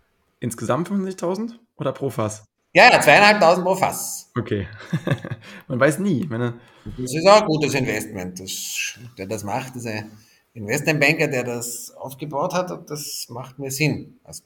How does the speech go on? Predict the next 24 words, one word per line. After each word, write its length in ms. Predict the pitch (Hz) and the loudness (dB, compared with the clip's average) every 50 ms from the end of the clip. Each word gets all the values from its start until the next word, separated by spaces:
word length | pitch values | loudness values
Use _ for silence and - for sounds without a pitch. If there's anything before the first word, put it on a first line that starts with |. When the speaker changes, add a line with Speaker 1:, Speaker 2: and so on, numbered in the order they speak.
| _ _ - | _ _ -12
Speaker 2:
kleine 240 | - 85 98 107 | -8 -6 -4 -4
Po-, 120 | 98 101 101 | -4 -4 -6
ein 400 | 90 87 90 107 104 98 95 101 | -6 -6 -10 -12 -12 -12 -14 -14
Spaßportfolio 840 | - - - 127 170 190 185 - - 156 139 143 - 135 127 123 117 | -6 0 4 6 6 6 6 6 6 6 6 6 4 0 2 2 0
Diversifikation. 760 | - 104 98 98 98 101 104 95 104 104 95 - 110 107 104 | 0 -2 -4 -4 -4 -6 -8 -10 -12 -10 -6 -4 -4 -4 -4
Speaker 1:
Klar, 180 | 98 85 80 85 | -6 -8 -10 -14
klar, 160 | - - - | -14 -14 -10
ein 40 | - | -6
bisschen 200 | - 123 123 135 | -6 -4 -4 -4
Spaß 280 | 110 - - 117 123 110 | -6 -4 -2 -2 -2 -2
machen 160 | 117 110 110 | -2 -4 -2
muss 120 | 110 107 | -2 -4
es 60 | 101 92 | -4 -4
ja 100 | 101 98 | -4 -6
auch, 200 | 101 95 - - | -6 -8 -10 -14
definitiv. 420 | _ - - - 101 101 - 175 | _ -16 -10 -8 -6 -4 -2 -2
Speaker 2:
Ja, 100 | 262 269 | -2 -2
aber 300 | 208 104 110 120 120 113 | -2 -2 -2 -2 -2 -2
Whisky 320 | 139 190 160 95 - 135 | -2 -4 -4 -2 0 2
auch 160 | 127 170 220 226 | 4 4 4 4
in 60 | 180 | 2
der 80 | 143 | -2
Bilanz. 520 | 107 98 85 80 82 87 95 - - - _ _ _ _ _ _ _ _ _ _ _ _ _ _ _ _ _ _ _ _ _ _ _ _ _ _ _ - | -2 -4 -6 -8 -8 -10 -14 -16 -18 -20 _ _ _ _ _ _ _ _ _ _ _ _ _ _ _ _ _ _ _ _ _ _ _ _ _ _ _ -10
Speaker 1:
Mhm. 360 | 113 113 110 135 196 208 - | -8 -6 -6 -6 -8 -10 -14